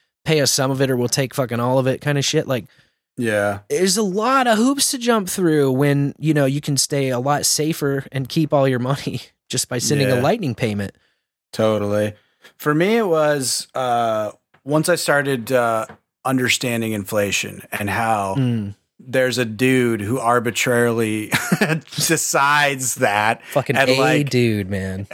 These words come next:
Speaker 2: Yeah, it's absurd. And that, like, everyone who's, every, like, one percenter who owns all the assets gets richer every time i-, inflation is high. And all people like me who, you know, don't have assets get brokered.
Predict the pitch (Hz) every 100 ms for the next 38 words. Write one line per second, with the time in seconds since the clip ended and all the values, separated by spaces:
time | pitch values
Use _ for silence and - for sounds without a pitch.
0 | - 139 135 127 117 113 135 - - 165
1 | 131 113 113 117 127 131 127 135 127 123
2 | 107 - 139 143 147 135 135 123 127 123
3 | 123 120 110 135 135 139 127 120 123 123
4 | 117 113 131 120 117 110 107 113 110 117
5 | 117 113 107 107 107 104 110 - 107 95
6 | - - _ 131 113 120 123 147 - 139
7 | 123 117 117 117 123 117 110 120 - 117
8 | 104 117 104 110 104 98 104 107 107 117
9 | 117 120 120 120 - 135 120 117 110 131
10 | 143 127 120 - _ _ - 120 120 120
11 | 113 127 117 107 107 104 _ _ _ 139
12 | 151 143 - 131 127 120 120 120 135 123
13 | - - _ - 127 127 104 117 107 90
14 | -